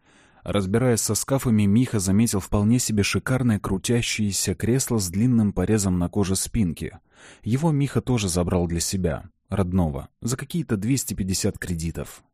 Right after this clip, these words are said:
«То, что надо», — пробурчал Миха, ехидно улыбаясь. Он уже знал, что заделать дыру сможет без проблем.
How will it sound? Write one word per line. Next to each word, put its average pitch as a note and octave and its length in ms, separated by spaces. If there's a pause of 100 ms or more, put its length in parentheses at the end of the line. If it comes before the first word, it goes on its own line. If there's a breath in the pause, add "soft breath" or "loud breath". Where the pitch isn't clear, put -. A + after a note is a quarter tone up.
(160)
«То, A#2+ 140
что G2 260
надо», — D#2 480 (380)
пробурчал A2 560
Миха, A#2+ 320
ехидно F#2 580
улыбаясь. E2 680 (360 loud breath)
Он D#3+ 160
уже C3 160
знал, C3 300
что - 240
заделать F#2+ 480
дыру A2+ 240
сможет A#2 420
без F#2+ 200
проблем. F#2 520